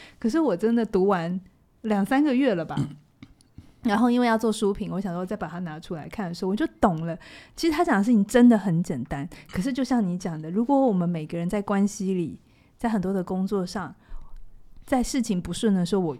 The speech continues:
Speaker 1: 我们都有人愿意承认说，或者各退一步说，“哎，我有可能是错的。”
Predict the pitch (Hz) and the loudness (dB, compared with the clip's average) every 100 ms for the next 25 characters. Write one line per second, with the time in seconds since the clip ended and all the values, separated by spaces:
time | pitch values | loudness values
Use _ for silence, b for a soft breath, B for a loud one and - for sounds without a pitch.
0 | _ 180 180 196 247 254 202 156 156 196 | _ -4 -2 2 2 4 4 2 0 2
1 | 226 208 196 180 156 190 175 - 156 160 | 4 2 0 -4 -4 -4 -4 -4 -4 -6
2 | 185 b b b - - 277 190 196 220 | -10 b b b -10 0 2 2 2 2
3 | 220 185 170 196 185 185 170 226 233 175 | 2 -2 -2 -4 -4 -6 -2 -2 -2 -2
4 | 180 185 175 139 - 165 - 147 - 175 | -2 -2 -6 -12 -12 -10 -8 -10 -10 -16